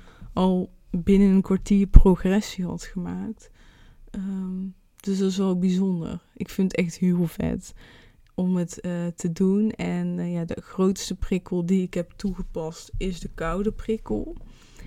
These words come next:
Ik heb totaal de koude prikkel nu vier keer toegepast. Ik ben zondag, vorige week zondag ben ik gaan wandelen. Nou, dat heb ik al gedeeld. Ehm, in korte mouwen.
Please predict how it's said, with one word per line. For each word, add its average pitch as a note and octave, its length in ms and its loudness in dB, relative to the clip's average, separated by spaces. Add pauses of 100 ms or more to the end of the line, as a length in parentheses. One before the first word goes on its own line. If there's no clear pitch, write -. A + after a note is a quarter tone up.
(140)
Ik - 120 -10
heb F#3 180 2
totaal G3+ 680 4
de F3+ 120 0
koude F3+ 340 4
prikkel F#3 460 4
nu F#3 260 2
vier G#3 360 0
keer - 160 -8
toegepast. G3+ 720 -6
Ik F3 120 -8
ben F3+ 240 -4
zondag, F#3 680 0 (520)
vorige G3 340 0
week F#3 240 2
zondag G3+ 500 2
ben F3 140 2
ik E3+ 100 -4
gaan E3+ 180 -2
wandelen. G3+ 440 0
Nou, F3+ 180 0
dat F3 140 -10
heb F3+ 160 0
ik - 100 -6
al E3 100 0
gedeeld. E3 600 -4 (480)
Ehm, F3 520 -2 (500)
in G3+ 180 6
korte F#3+ 320 2
mouwen. F#3 580 0